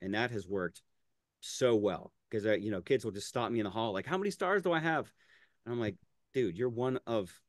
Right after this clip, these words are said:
five hundred kids. How do I get <laughs> know off the top of my head?" No, but I'm like, "I don't know, yo, we'll check, you know, as soon as you come to class, we'll see how many you have."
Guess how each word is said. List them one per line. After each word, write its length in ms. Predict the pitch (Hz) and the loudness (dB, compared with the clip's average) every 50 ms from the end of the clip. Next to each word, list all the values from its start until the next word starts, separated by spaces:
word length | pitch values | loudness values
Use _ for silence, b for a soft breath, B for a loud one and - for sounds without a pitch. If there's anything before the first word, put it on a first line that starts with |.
| _ - | _ -16
five 320 | - - 131 123 127 123 | -8 -4 -2 -2 -2 -2
hundred 280 | - 127 117 107 95 - | -2 -4 -4 -4 -4 -4
kids. 340 | - 131 104 87 85 - | -4 -2 -2 -2 -4 -8
How 140 | - 117 117 | -8 -6 -4
do 100 | 123 120 | -2 -2
I 80 | 117 113 | 0 0
get 160 | 113 123 135 | 0 0 -2
<laughs> 180 | 160 151 - - | -2 0 2 4
know 60 | 180 | 4
off 60 | 143 | 4
the 80 | 156 - | 4 0
top 300 | - - - - 175 175 | 0 0 0 0 2 4
of 60 | 180 | 6
my 120 | 202 175 - - | 6 6 6 6
head?" 180 | - 175 - B B B B B | 0 0 0 B B B B B
No, 180 | 151 135 120 | 6 6 6
but 80 | 110 120 | 8 6
I'm 60 | 120 | 4
like, 140 | 117 131 - | 4 2 2
"I 100 | 208 208 | 0 2
don't 120 | 202 202 | 4 6
know, 200 | 202 196 190 175 | 8 8 8 8
yo, 180 | 160 156 151 151 | 8 8 6 6
we'll 120 | 151 165 | 6 4
check, 340 | 165 - - 180 165 156 - | 4 4 4 4 4 4 4
you 80 | 156 139 | 2 2
know, 100 | 139 135 | 2 0
as 100 | 131 - | 0 0
soon 120 | - 143 | 0 -2
as 80 | 135 135 | -2 -2
you 60 | 139 | -2
come 160 | - 160 139 | -2 0 0
to 60 | 131 | 0
class, 280 | - - 147 139 131 - | 0 0 0 -2 -2 -2
we'll 60 | 120 - | -4 -4
see 80 | 135 | -2
how 80 | 123 120 | -2 0
many 180 | 123 123 123 | 0 0 2
you 120 | 120 117 117 | 2 2 2
have." 300 | 123 120 123 117 95 | 2 2 2 2 0